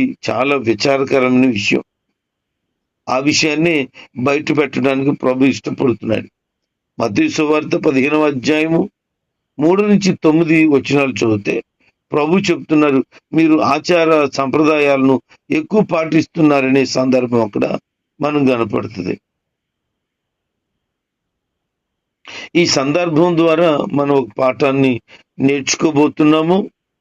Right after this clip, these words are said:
దేవుడు దాని గురించి మనతో మాట్లాడబోతున్నాడు.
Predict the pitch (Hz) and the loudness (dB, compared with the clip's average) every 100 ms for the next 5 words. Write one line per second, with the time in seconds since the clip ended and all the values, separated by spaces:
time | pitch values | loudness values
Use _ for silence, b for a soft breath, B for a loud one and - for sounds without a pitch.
0 | _ _ _ _ _ _ _ _ _ _ | _ _ _ _ _ _ _ _ _ _
1 | _ _ _ _ _ _ _ _ - 120 | _ _ _ _ _ _ _ _ -14 -6
2 | 120 175 226 220 175 165 160 151 139 165 | 0 2 2 2 2 0 2 2 4 2
3 | - 156 139 113 - _ _ _ _ _ | 0 0 2 0 -6 _ _ _ _ _
4 | _ _ _ 131 151 165 156 151 139 127 | _ _ _ -2 -2 -2 -2 0 2 2
5 | 127 - 156 156 143 139 - 123 113 107 | 0 0 0 0 0 0 0 -4 -2 -2